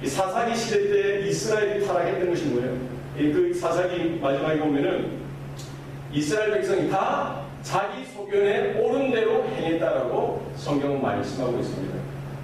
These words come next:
내, 내가 생각하기에 옳은 대로 행하는 것이 아니라 하나님의 말씀을 쫓아서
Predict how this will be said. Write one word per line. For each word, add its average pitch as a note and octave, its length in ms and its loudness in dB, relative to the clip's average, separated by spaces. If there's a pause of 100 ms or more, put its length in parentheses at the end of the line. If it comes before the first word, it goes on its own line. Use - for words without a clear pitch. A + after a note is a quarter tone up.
(420)
내, D#3+ 180 0
내가 D#3+ 320 2
생각하기에 G3+ 600 2
옳은 G3 200 2
대로 F3+ 200 2
행하는 D3+ 280 0
것이 C#3 160 2
아니라 - 500 0 (300)
하나님의 A3+ 800 2
말씀을 D3+ 720 0
쫓아서 - 500 -2